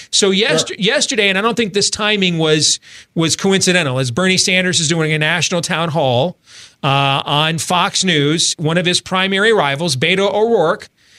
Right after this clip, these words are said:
Speaker 1: unveiled, what is it, ten years of his taxes or something, going back to two thousand and eight, correct?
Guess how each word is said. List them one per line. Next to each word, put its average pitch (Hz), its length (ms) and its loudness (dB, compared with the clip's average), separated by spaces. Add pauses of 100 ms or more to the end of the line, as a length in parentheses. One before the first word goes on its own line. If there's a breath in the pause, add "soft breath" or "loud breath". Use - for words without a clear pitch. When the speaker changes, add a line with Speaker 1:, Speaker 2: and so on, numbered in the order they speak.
(200 soft breath)
Speaker 1:
unveiled, 180 600 0
what 190 140 2
is 180 100 0
it, 190 140 -4
ten 208 260 0
years 202 340 2
of 196 80 -2
his 202 140 2
taxes 190 460 -2
or 208 80 2
something, 208 320 -2
going 196 160 0
back 185 160 -2
to 190 80 -6
two 196 160 -2
thousand 175 340 0
and 170 100 0
eight, 110 140 -2
correct? 151 400 -2